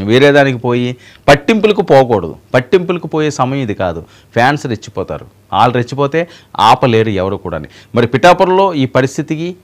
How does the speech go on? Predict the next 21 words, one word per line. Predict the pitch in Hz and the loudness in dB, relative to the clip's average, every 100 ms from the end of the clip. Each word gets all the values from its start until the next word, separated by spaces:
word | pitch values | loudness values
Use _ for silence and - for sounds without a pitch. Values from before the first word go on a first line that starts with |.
| _ _ _ _ _ - | _ _ _ _ _ -16
బ్రేక్ | 80 117 127 - _ _ _ _ _ _ _ _ _ | -4 -2 -2 -6 _ _ _ _ _ _ _ _ _
పడి | 127 139 180 | -2 -2 -4
ప్రశాంతంగా | - 107 - 143 143 151 143 | -6 -6 0 0 0 -2 -2
ఉంటుందా, | 123 104 101 92 82 - _ - | -4 -4 -8 -8 -10 -12 _ -6
లేకపోతే | 127 135 | -2 -2
ఇంకా | 120 160 | 0 0
ఉద్రిక్తత | 131 98 127 147 120 | 0 -4 -8 -10 -4
తావిస్తుందా? | 110 117 104 - 92 85 90 - _ | -4 -2 -6 -12 -8 -8 -8 -16 _
మరి | 107 110 | -2 -2
అక్కడ | 110 | -4
పోస్టర్లు | 104 110 135 - 151 | -4 0 0 0 -6
చించారు, | 123 107 98 85 | -6 -6 -6 -6
నెక్స్ట్ | 92 113 - | -8 -6 -4
ఏం | 143 127 139 | -2 0 -2
జరగబోతున్నది? | 123 110 98 95 82 80 | -2 -4 -6 -8 -12 -10
హై | - 117 156 | -2 0 0
టెన్షన్లో | 156 117 107 - 113 110 139 - _ _ _ _ - | -2 -2 -2 -6 -8 -6 -10 -12 _ _ _ _ -6
పిఠాపురం | 110 113 - 78 - _ _ - | -4 -4 -4 -12 -16 _ _ 0
పోలీసులు | 131 165 165 170 | 4 4 2 -2
భారీగా | 127 120 123 123 117 | 0 0 0 -2 -2
అక్కడ | 104 92 | -4 -8